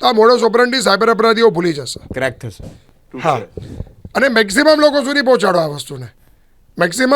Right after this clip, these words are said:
Speaker 1: લોકોને કહો કે આવું થઈ રહ્યું છે, ચર્ચામાં લાવો એને. અને ચર્ચામાં લાવીને, સી, બિરેન, આમાં હાઈલી ક્વોલિફાઈડ લોકો,
Speaker 2: હમ.
Speaker 1: હાઈલી ક્વોલિફાઈડ
Speaker 2: ભોગ
Speaker 1: લોકો
Speaker 2: બને.
Speaker 1: અને ભોગ બન્યા છે.
Speaker 2: ભોગ બની રહ્યા છે.
Speaker 1: ભોગ બન્યા છે.
Speaker 2: હમ, હમ.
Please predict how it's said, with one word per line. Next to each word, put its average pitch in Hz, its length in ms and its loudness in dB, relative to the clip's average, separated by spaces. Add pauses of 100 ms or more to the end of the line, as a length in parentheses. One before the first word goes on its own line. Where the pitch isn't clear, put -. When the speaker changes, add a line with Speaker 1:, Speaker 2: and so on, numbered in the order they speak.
Speaker 1:
લોકોને 269 300 2
કહો 269 140 0
કે 247 100 -4
આવું 254 200 0
થઈ 226 200 2
રહ્યું 185 220 -4
છે, 127 160 -12 (580)
ચર્ચામાં 254 460 0
લાવો 190 260 0
એને. 131 200 -12 (800)
અને 233 200 0
ચર્ચામાં 233 540 0
લાવીને, 240 440 0 (360)
સી, 277 360 -2
બિરેન, 220 360 0
આમાં 262 220 -2
હાઈલી 196 420 0
ક્વોલિફાઈડ 269 480 0
લોકો, 240 500 4
Speaker 2:
હમ. 127 240 -10 (580)
Speaker 1:
હાઈલી 233 280 2
ક્વોલિફાઈડ 254 460 2
Speaker 2:
ભોગ 247 120 6
Speaker 1:
લોકો 254 340 4
Speaker 2:
બને. 214 160 -2
Speaker 1:
અને 240 40 2
ભોગ 202 340 0
બન્યા 170 240 -2
છે. 143 80 -8
Speaker 2:
ભોગ 120 160 0
બની 113 240 -6
રહ્યા 98 120 -14
છે. - 480 -18 (160)
Speaker 1:
ભોગ 185 160 0
બન્યા 151 280 -4
છે. 120 120 -20
Speaker 2:
હમ, 107 260 -16
હમ. 101 100 -18